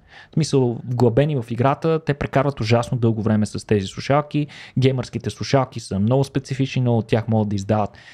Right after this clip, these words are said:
доста силни звуци. Голям проблем при гейминга са така наречените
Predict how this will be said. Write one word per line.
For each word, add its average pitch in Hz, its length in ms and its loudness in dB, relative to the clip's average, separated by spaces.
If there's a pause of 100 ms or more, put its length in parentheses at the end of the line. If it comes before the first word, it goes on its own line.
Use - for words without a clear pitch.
(200)
доста 117 260 0
силни 104 340 0
звуци. 110 440 -2 (320)
Голям 131 260 2
проблем 135 300 0
при 131 100 -4
гейминга 143 420 0
са - 100 -6
така 139 160 -2
наречените 135 580 0